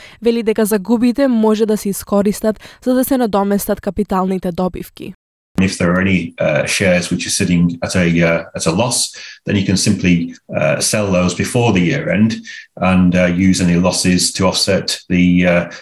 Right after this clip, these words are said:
Speaker 2: the capital gains.
Speaker 1: Harrison Dell е даночен адвокат во Cadena Legal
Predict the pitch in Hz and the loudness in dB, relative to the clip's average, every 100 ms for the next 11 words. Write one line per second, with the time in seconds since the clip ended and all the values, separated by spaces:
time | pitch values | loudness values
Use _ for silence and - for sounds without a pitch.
0 | - - 87 90 90 87 104 92 71 - | -10 -8 -6 -2 0 0 0 -2 -2 -6
1 | - - _ _ _ _ _ - 208 202 | -10 -14 _ _ _ _ _ -8 -2 -2
2 | 185 202 190 190 202 196 196 - 208 208 | -2 -4 -4 -2 0 0 -2 -4 -4 0
3 | 214 220 - 233 233 208 240 - 196 - | 2 2 0 0 0 -2 -4 -2 -4 -4
4 | 196 - 202 214 202 196 185 196 - - | -8 -6 -4 -2 0 0 0 -2 -4 -10